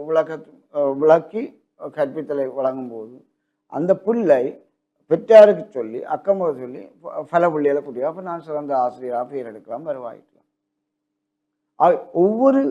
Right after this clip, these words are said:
எண்ணத்திலையும் நாங்க இலக்கு வைப்பது சரி, அதை சொல்லித் திரிவதில் பயனில்லை. இலக்கு வைப்பது சரி, அந்த இலக்கை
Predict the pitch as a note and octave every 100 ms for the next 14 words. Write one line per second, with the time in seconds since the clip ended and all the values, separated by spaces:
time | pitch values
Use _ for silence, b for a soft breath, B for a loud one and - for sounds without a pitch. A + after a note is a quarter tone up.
0 | - E3+ G3+ G3+ G3 D3 A#2 G#2+ G#2+ A2
1 | A#2 _ _ _ - B2+ D3+ D3 C#3 G3
2 | A3 - A3 E3 D3+ - E3+ F3+ C#3+ C3
3 | C#3+ C#3+ - _ _ _ - E3 E3+ F3+
4 | G#3+ B3 A3 G#3 F3+ E3+ A#3+ - D3+ C3
5 | A2 G#2 A#2+ A2+ _ _ _ _ _ -
6 | D3+ G#3+ A#3 - B3+ G#3+ G3+ A3 A#3+ A#3+
7 | G#3 C#3 A#2 A#2 A2+ _ _ _ - A#2+
8 | B2 B2 C#3+ F3+ F3+ A3+